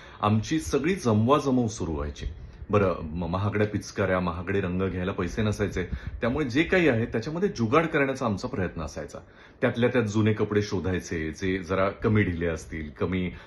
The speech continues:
अ, म-, फाटलेले असतील. आणि माझ्यासाठी सगळ्यात महत्त्वाची जमवाजमव म्हणजे रंग आणि पिचकारी.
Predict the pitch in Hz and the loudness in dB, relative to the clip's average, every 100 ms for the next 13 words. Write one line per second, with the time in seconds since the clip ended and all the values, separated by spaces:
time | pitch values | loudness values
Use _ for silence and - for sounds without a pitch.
0 | - 92 85 82 90 85 - 107 113 95 | -8 -2 -2 -2 -4 -4 -2 0 2 2
1 | 80 - - 78 - - - - 117 156 | 0 -4 -8 -10 -10 -18 -20 2 4 6
2 | 107 104 107 104 120 131 135 - 113 120 | 2 0 0 2 0 -2 -4 -4 -2 -2
3 | 143 110 101 135 147 143 131 104 95 104 | 0 2 2 2 0 0 -2 0 2 2
4 | 101 90 110 104 104 90 87 95 117 143 | 0 -2 -2 -2 -2 -2 -2 0 -2 -2
5 | - - - 78 | -6 -6 -6 -10